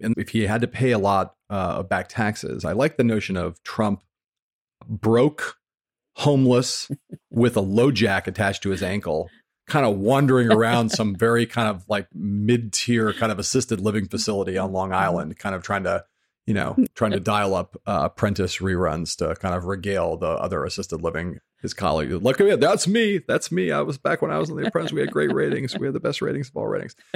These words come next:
Speaker 1: Um,
Speaker 2: <laughs>
Speaker 1: ladies, I have to say, one of the, the things that I'm most proud of in my recent history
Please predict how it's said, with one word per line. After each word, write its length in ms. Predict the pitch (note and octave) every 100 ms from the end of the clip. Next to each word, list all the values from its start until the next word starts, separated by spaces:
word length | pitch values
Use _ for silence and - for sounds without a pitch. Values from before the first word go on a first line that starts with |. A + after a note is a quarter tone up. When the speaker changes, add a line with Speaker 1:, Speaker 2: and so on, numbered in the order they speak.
| G#3+ -
Speaker 1:
Um, 280 | D3+ D3 D#3
Speaker 2:
<laughs> 40 |
Speaker 1:
ladies, 340 | D3+ F3+ G3+ D#3
I 100 | F3+
have 120 | G#3
to 80 | F#3
say, 200 | - E3+
one 160 | D3+
of 60 | C#3+
the, 220 | A#2+ C#3+
the 40 |
things 260 | B2 E3 D#3+
that 80 | C#3
I'm 200 | A#2 A2
most 280 | A#2+ D3 -
proud 260 | - B2 A2
of 140 | G#2
in 120 | G2+
my 240 | G2 F#2+ F#2+
recent 460 | F2+ G2 F#2+ F#2+
history 460 | - F#2+ - F#2+ F#2